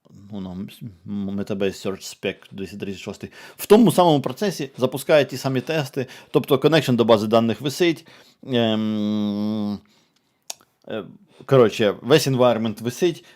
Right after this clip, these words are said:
Виходить, що, ем, швидкість ітерацій дуже висока, да? Мені не треба чекати, поки десь щось перезапуститься, не треба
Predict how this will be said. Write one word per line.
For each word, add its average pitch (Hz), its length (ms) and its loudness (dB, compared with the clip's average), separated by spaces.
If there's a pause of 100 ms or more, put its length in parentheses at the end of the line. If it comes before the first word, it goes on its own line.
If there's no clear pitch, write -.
(220)
Виходить, 143 480 2
що, 139 680 2 (280)
ем, 107 380 -6 (800)
швидкість 147 760 2 (100)
ітерацій 135 760 0 (140)
дуже 139 280 0
висока, 131 440 -2
да? 131 120 0
Мені 151 220 0
не 151 80 -2
треба 160 400 4 (280)
чекати, 139 360 -2
поки 143 300 -4
десь 123 220 -2
щось - 180 -8
перезапуститься, 101 720 -6
не 113 80 -4
треба 143 460 -2